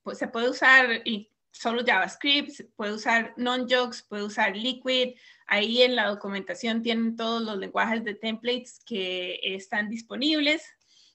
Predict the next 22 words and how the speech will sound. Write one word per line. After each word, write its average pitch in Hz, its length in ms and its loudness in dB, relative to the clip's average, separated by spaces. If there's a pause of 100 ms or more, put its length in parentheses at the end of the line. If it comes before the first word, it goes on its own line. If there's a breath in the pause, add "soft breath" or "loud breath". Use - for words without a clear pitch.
(140)
Y 233 180 4
hay 247 180 10
una 226 140 0
separación 254 920 2
entre... 185 880 -4 (280)
Eh, 185 760 0
cómo 220 260 -2
se, 247 580 2 (400 loud breath)
eh, 202 360 -4
despliega 220 480 0
el 190 100 -2
contenido 196 540 -2 (360 soft breath)
y 240 180 4
el 233 160 4
contenido 202 880 -6
en 202 180 -6
sí. 285 360 -2 (240)
Em, 185 760 -2 (1200)
cuando, 240 800 4 (640 loud breath)
eh, 214 720 0
el 220 140 0
Eventi 240 800 0